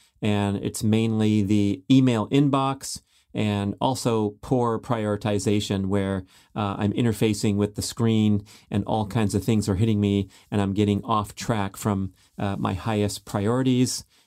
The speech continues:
and highest expression of my talents. And instead, I'm, uh, busy, but, uh, less productive than possible, right? I'm still, uh, staring at the screen doing something. So you could call me as busy, I'm working,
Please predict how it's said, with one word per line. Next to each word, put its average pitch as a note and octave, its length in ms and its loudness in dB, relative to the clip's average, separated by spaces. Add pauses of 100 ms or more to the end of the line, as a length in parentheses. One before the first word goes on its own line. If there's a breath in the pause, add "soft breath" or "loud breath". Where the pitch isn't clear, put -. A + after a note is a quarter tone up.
(120)
and F#2+ 180 -2
highest A2 380 -2
expression G#2 440 -4
of F#2 120 -4
my F2+ 180 -2
talents. C3+ 720 -2 (280 soft breath)
And G#2 120 0
instead, A#2+ 760 0 (280 soft breath)
I'm, F#2+ 340 -2 (100)
uh, G2 180 -4
busy, A2+ 720 4
but, G2+ 280 0 (100)
uh, G2+ 160 -4
less G#2+ 220 0
productive G2+ 520 -2
than F#2+ 420 -4
possible, F#2 520 -6
right? G2 180 -4
I'm G#2 100 -4
still, G#2 420 -2
uh, F#2+ 100 -2
staring G#2 360 -2
at F#2+ 100 -6
the - 60 -14
screen G#2 300 2
doing F#2+ 220 0
something. F#2 720 -4 (240 soft breath)
So - 140 -2
you F#2+ 80 2
could - 160 -8
call A2 220 -2
me G2+ 120 0
as F2+ 120 -2
busy, G2+ 420 0
I'm F#2 180 -4
working, G2 460 -2